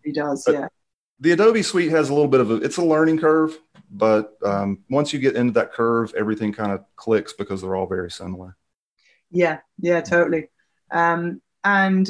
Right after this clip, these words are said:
Speaker 1: one last question is, uh, someone had asked in about feedback, how you deal with feedback when,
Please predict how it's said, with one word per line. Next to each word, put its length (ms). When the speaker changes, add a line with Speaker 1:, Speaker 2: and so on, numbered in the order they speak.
Speaker 1:
one 300
last 380
question 580
is, 500
uh, 380
someone 340
had 180
asked 360
in 420
about 400
feedback, 500
how 200
you 180
deal 180
with 180
feedback 600
when, 480